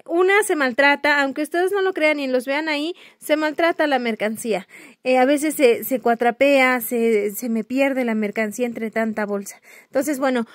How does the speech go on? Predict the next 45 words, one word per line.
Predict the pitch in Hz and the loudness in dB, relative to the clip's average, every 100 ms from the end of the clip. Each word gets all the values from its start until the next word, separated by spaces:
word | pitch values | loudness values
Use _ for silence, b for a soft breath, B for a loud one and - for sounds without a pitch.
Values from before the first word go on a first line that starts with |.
| B | B
vámonos | 302 359 381 349 | -2 0 0 0
a | |
lo | 262 | -2
que | 247 | -2
nos | 247 262 | -4 -2
gusta. | 320 311 392 | -4 -2 -2
Tenemos | 339 320 320 | -2 -4 -4
un | 311 | -4
catálogo | 302 285 285 285 | -4 -2 0 2
actualizado, | 247 - 240 233 202 269 247 277 330 | 2 2 0 0 0 0 2 2 0
menos | 285 294 311 311 | -2 -2 0 0
los | 262 | -2
rompevientos. | 226 226 220 226 240 240 277 | -2 -4 -4 -4 -4 -4 -4
Los | 240 | -4
rompevientos | 220 220 247 262 269 294 | -4 -6 -4 -4 -4 -4
no | 262 254 | -2 -2
entran | 254 254 247 240 | 0 0 0 0
en | 214 | 0
el | 196 | -2
catálogo, | 180 - 214 220 233 294 B B B | -6 0 2 2 2 -2 B B B
pero | 320 320 320 | 6 6 6
todo | 330 339 349 | 6 4 4
lo | 302 | 4
demás | 269 269 294 | 2 0 -4
que | 277 | 0
ves | 254 277 | 0 0
de | 262 262 | 0 -2
este | 247 269 | -2 -2
lado | 254 262 311 311 | 2 4 4 2
sí | - - 285 | -4 -4 0
entra | 269 254 247 | 0 0 -2
en | |
el | 233 202 | -2 -6
catálogo. | 185 190 - - _ b b b | -6 -6 -8 -18 _ b b b
Todo | 294 339 | 2 6
esto | 349 349 349 | 6 2 -2
que | 302 | -2
ves | 269 285 | 0 -2
de | 254 254 | -4 -2
este | 269 269 | -2 -2
lado | 262 254 277 | -4 -2 -4
está | 247 226 247 | -6 -6 -6
en | 247 | -4
el | 240 226 | -6 -6
catálogo. | 220 240 254 262 311 | -6 -2 -2 -2 -2